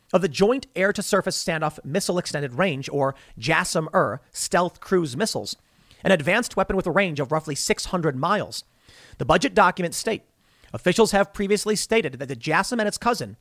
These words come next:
the Long-Range Anti-Ship Missile, or L R A S M, can be used to sta-, for standoff precision strikes throughout the vast expanses of the Pacific region.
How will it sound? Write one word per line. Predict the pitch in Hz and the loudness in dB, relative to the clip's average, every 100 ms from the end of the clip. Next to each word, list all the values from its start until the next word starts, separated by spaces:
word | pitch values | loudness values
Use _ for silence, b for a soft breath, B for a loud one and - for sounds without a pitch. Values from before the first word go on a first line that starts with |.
| _ | _
the | 123 | -4
Long-Range | 120 156 220 196 185 190 - | 0 2 2 2 0 -2 -4
Anti-Ship | 160 165 170 151 156 151 | -4 -4 -4 -2 -4 -2
Missile, | 160 127 101 | -2 -2 -2
or | 147 139 b b _ | 0 0 b b _
L | 160 202 - | 2 4 4
R | 170 160 156 | 4 4 2
A | 151 | -2
S | 139 143 | -2 -2
M, | 214 180 101 _ b b b - | -2 -2 -8 _ b b b -2
can | 185 | 0
be | 170 | 0
used | 202 160 214 240 - | 0 0 0 0 -4
to | 196 | -4
sta-, | - - 180 - | -2 -2 -4 -4
for | - 165 | -2 -2
standoff | - 190 214 220 202 - | -2 0 0 0 -2 -4
precision | 175 151 139 | -8 -6 -8
strikes | - - 196 - - b b | -4 -2 0 -2 -6 b b
throughout | - 170 | 0 0
the | 147 | 0
vast | 117 147 190 - | 0 2 0 -6
expanses | - - - 208 208 143 | -6 -6 0 0 0 -4
of | - 147 | -6 -6
the | |
Pacific | 165 160 135 139 | -4 -4 -4 -4
region. | 175 196 127 87 | -4 -4 -6 -10